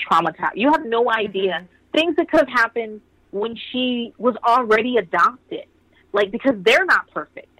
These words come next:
Speaker 1: Things that could have happened. Um,
Speaker 2: Yeah.
Speaker 1: also, keep in mind, they're taking in other children, too.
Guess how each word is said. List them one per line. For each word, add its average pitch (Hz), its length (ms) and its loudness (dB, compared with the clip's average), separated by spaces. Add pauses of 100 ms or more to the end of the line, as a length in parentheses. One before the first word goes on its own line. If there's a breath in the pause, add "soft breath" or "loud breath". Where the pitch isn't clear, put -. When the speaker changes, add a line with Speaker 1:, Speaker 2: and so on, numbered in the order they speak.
(160)
Speaker 1:
Things 330 280 -8
that 269 180 0
could 277 100 2
have 254 140 0
happened. 233 560 -2 (440 soft breath)
Um, 214 280 6
Speaker 2:
Yeah. 175 280 -6 (200)
Speaker 1:
also, 277 280 -6
keep 294 200 -2
in 277 80 -4
mind, 269 200 2
they're 220 80 2
taking 269 300 -6
in 262 80 -8
other 254 220 -4
children, 214 560 0 (120)
too. 254 240 0